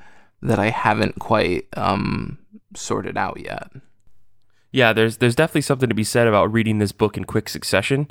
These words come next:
Speaker 2: I think w-, w-, we're gonna do volume three, I think, as part of a minisode soon, and I think when I do that, I'm gonna reread the whole series leading up to that, because there's so many things that were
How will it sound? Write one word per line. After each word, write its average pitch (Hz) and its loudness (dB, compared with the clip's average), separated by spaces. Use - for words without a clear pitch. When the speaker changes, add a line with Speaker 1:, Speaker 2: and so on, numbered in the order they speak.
Speaker 2:
I 107 2
think 131 -2
w-, - -8
w-, 120 2
we're 135 0
gonna 139 4
do 131 2
volume 120 4
three, 120 -2
I 104 2
think, 101 -2
as 104 -4
part 110 0
of 98 0
a 98 -2
minisode 104 2
soon, 98 0
and 101 2
I - -6
think 123 0
when 117 0
I 110 2
do 117 0
that, 104 4
I'm 104 0
gonna 107 2
reread 107 -2
the 92 -4
whole 98 -2
series - -4
leading 110 4
up 98 2
to - -8
that, 82 -2
because 101 -2
there's 127 2
so 143 4
many 135 2
things 120 2
that 110 2
were 104 0